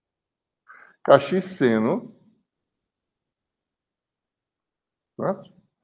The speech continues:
Tem o menos J B. A derivada do cosseno é menos seno, por isso que ficou mais aqui. O J beta K C ao quadrado e faltou um K X aqui, tá certo?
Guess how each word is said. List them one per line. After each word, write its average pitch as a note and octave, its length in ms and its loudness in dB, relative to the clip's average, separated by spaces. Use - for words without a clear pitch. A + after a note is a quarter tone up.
Tem E3 120 4
o D3+ 420 2
menos E3 320 4
J C#3+ 320 8
B. G2+ 580 -2
A C#3 40 -10
derivada D#3 300 6
do C#3+ 80 2
cosseno D3 260 0
é C#3+ 60 0
menos D#3 400 0
seno, D3+ 200 -2
por D3+ 60 -6
isso C#3+ 100 -10
que - 60 -20
ficou C3 160 -2
mais A2+ 400 0
aqui. D3+ 420 -8
O C#3 120 -4
J D#3 440 4
beta A2 360 0
K B2 180 -2
C - 200 -12
ao G#2 100 -4
quadrado C3 600 4
e D#3+ 80 -4
faltou F3 340 -2
um F#3 40 -6
K F3+ 160 -2
X D#3+ 260 -8
aqui, D3 280 -8
tá - 160 -20
certo? - 360 -10